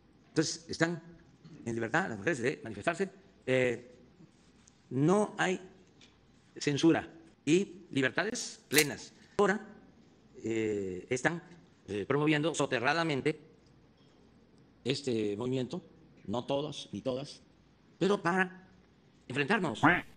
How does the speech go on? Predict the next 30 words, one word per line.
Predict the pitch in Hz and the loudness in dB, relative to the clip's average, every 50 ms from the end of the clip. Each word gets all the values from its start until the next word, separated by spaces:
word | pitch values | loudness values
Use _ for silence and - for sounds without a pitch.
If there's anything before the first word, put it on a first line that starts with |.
| - - _ - - | -20 -20 _ -10 -6
enfrentarnos, | 131 127 143 143 185 220 220 180 131 101 - - - - - - - - _ _ _ - | -2 0 2 2 2 2 2 0 -2 -4 -6 -10 -16 -20 -20 -20 -20 -20 _ _ _ -4
para | 123 120 | -4 -2
aceptar | 117 - - 156 | -2 0 0 2
al | 165 147 | 2 2
gobierno. | 143 165 160 123 - - - - - - - - _ - - - - - - - - - - - - - - - - - - - - - - - - - - 294 269 277 269 - 240 254 247 - - - - - - - - - - - - - - - - | 2 2 0 0 -4 -8 -12 -16 -18 -20 -20 -20 _ -20 -20 -20 -20 -20 -20 -20 -20 -20 -20 -20 -20 -20 -20 -20 -20 -20 -20 -20 -20 -20 -20 -20 -20 -20 -20 -20 -20 -20 -20 -20 -20 -20 -20 -20 -20 -20 -20 -20 -20 -20 -20 -20 -20 -18 -18 -18 -16 -10 -8
Eh, | - - | -4 0
claro | - 160 170 208 190 180 | 2 4 4 4 4 2
que | - | 0
está | 135 - 156 156 160 | 0 2 2 2 2
la | 147 | 2
derecha | 131 127 147 - 131 | 2 2 0 0 0
metida, | 120 117 - 151 123 101 107 - - - - - - - - - - - - - - - - | -2 0 0 0 0 -2 -4 -10 -16 -20 -20 -20 -20 -20 -20 -20 -20 -20 -20 -20 -20 -14 -8
los | 107 117 110 | -4 -4 -2
conservadores. | 123 120 131 113 123 147 156 127 - - - - - - - - | 0 0 0 0 0 0 -2 -4 -6 -10 -14 -16 -20 -20 -8 -2
O | |
sea, | - 165 151 - - - - - - - | 0 0 0 0 -4 -18 -20 -20 -10 -4
así | 120 - 185 | -2 0 2
como | 170 180 170 160 156 | 2 4 4 6 6
hay, | 160 170 160 - - - - - - - - - - - - | 4 2 0 -4 -12 -20 -20 -20 -20 -20 -20 -20 -20 -10 -4
este, | 120 117 113 - 117 113 110 107 101 95 92 90 90 90 - - - - - - - | -4 -2 -2 0 0 0 0 0 -2 -4 -6 -8 -10 -12 -16 -20 -20 -20 -18 -10 -6
mujeres | 110 120 110 147 151 151 156 - - - - - - - | -6 -4 0 0 0 0 -2 -4 -6 -12 -16 -20 -14 -8
que | - 113 107 107 101 95 95 90 - - - - - _ - | -4 -2 0 0 0 -2 -2 -6 -8 -12 -18 -20 -18 _ -6
por | 110 104 | -4 -4
convicción | - 120 113 110 113 143 156 | -2 -2 -4 -2 -2 -2 -2
y | 139 | -2
de | |
manera | 117 117 127 143 135 | -2 -2 -2 -2 -2
libre, | 127 139 131 127 135 147 - - - - - - - - _ - - | 0 0 0 0 -2 -4 -6 -10 -18 -20 -20 -20 -20 -20 _ -12 -6
eh, | - 107 107 104 101 98 95 92 90 92 - | -4 -2 0 0 0 0 0 -2 -2 -4 -4
protestan | - 120 120 127 131 - 151 143 139 | -4 -2 0 -2 0 0 0 -2 -2